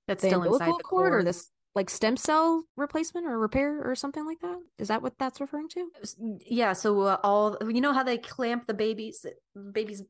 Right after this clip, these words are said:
Speaker 1: little belly button?
Speaker 2: Yeah.
Speaker 1: They clamp at the belly button, and the people who d-, choose not to do what we're gonna talk about later is called the lotus birth.
Speaker 2: Lotus, yeah, I saw a little bit about
Speaker 1: Um,
Speaker 2: that.
Speaker 1: the blood that's
Speaker 2: Great.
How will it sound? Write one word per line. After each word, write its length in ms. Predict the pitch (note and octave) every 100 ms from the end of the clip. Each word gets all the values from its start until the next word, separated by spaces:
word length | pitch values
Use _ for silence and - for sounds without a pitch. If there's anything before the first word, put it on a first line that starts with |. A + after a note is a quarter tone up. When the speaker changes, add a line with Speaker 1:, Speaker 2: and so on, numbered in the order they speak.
| _
Speaker 1:
little 200 | A3 A3+
belly 260 | G3+ A3 G#3+
button? 240 | A3 A3+ A3+ _ _ A3 A3
Speaker 2:
Yeah. 240 | G3 F3+
Speaker 1:
They 60 | F3+
clamp 180 | A3 G#3
at 60 |
the 60 | G3
belly 220 | G3 G3
button, 240 | G3 G#3 G3+
and 240 | F#3 F3+
the 120 | F#3+
people 260 | F#3+ G#3 F#3
who 260 | F#3 F3 F3 _ _ -
d-, 120 | F#3+ -
choose 500 | - A#3+ B3+ G#3+ F#3
not 240 | F#3 -
to 100 | F#3+
do 220 | F3 E3+
what 140 | E3+ F3+
we're 80 | E3+
gonna 100 | E3+
talk 160 | F3
about 240 | D#3+ E3 D3+
later 400 | E3+ D#3+ D#3+ D#3+ - - -
is 160 | F3 -
called 300 | - D#3 D#3
the 80 | D#3
lotus 400 | E3 F3 D#3 -
birth. 160 | G#3
Speaker 2:
Lotus, 380 | G#3 G#3 G#3 -
yeah, 220 | A3 G3+ F#3+
I 100 | G3
saw 220 | - F#3
a 20 |
little 180 | F3+ F3
bit 120 | E3+
about 320 | F3 F3 G3+
Speaker 1:
Um, 60 | F#3
Speaker 2:
that. 100 | F3+
Speaker 1:
the 60 | G3+
blood 260 | G3 G3
that's 200 | G3
Speaker 2:
Great. 40 | F3+